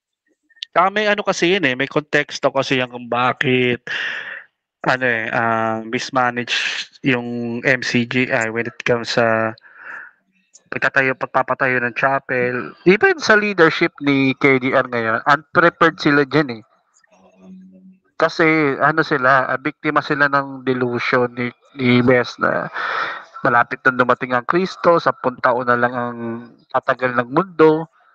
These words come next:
So, no need na magpatayo ng lokal, di ba, ng mga chapel. At ang priority ay ang broadcast, may palaganap ang salita ng Diyos sa buong mundo.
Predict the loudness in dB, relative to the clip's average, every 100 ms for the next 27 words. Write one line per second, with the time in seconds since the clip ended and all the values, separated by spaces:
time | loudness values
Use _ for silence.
0 | _ _ _ -4 2 4 4 2 2 2
1 | 2 2 2 4 4 4 2 0 -2 2
2 | 2 2 -4 -18 _ _ _ _ _ _
3 | _ _ 0 2 2 -2 0 0 0 2
4 | 2 2 0 0 2 -2 -8 -10 -10 -10
5 | -14 -14 -14 -2 -2 0 -2 -2 0 2
6 | 4 4 0 0 0 2 0 2 2 2
7 | 0 2 4 2 0 0 2 2 2 2
8 | 0 0 -2 -2 0 0 0 0 -2 -2
9 | -2 0 2 0 -4 -8 -8 -12 -8 2
10 | 2 2